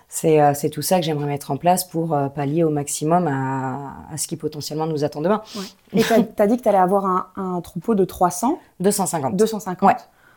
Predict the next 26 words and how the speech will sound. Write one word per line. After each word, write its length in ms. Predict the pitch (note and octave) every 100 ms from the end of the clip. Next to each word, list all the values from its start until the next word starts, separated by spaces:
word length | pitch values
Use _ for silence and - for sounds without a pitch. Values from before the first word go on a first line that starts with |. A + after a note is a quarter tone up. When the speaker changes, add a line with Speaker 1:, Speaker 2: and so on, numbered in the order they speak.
| _ _ -
Speaker 2:
Euh, 260 | F#3+ F3+ F3 - _ _ _ _ _ _
pourquoi 260 | A3 G#3+ C#4
le 40 |
choix 160 | A3+ F#3+
de 60 |
deux 100 | F#3+
cent 120 | G3 F#3
cinquante ? 340 | F3+ E3+ E3 - - -
Pourquoi 240 | - - F#3+
moins, 200 | F#3 G3+
pourquoi 220 | G3+ G3 F#3+
pas 100 | F3+
moins ? 300 | F#3+ A3+ A#3
Pourquoi 220 | - F#3+
pas 100 | F3+
plus ? 420 | F3+ A3 B3 -
Speaker 1:
Alors, 320 | A3 G#3+ F3+
euh, 120 | F3+ F3
de 140 | F#3
base, 420 | F#3+ A3 A3+ G3+ F#3
euh, 600 | F3 E3+ E3+ E3 E3 E3
là, 140 | F#3
c'est 100 | F#3
une 60 | D#3+
question 220 | E3 E3
économique. 500 | D#3 D3 D#3 G3 -